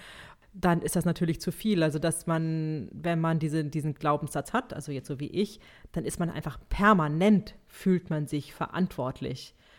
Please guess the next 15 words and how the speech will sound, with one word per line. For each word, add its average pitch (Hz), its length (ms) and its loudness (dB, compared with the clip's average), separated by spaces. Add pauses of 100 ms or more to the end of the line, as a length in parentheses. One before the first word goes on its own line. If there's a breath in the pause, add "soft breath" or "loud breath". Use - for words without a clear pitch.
(180 soft breath)
Und 160 220 -6
das 170 220 0
ist 160 140 -6
natürlich 147 480 -4
Wahnsinn, 165 420 2
ja, 156 120 0
wenn 156 120 2
man 170 100 4
sich - 160 -2
mit 180 140 4
jedem 208 300 8
Menschen 190 460 4
irgendwie, 220 520 6
den 185 100 4
man, 175 240 2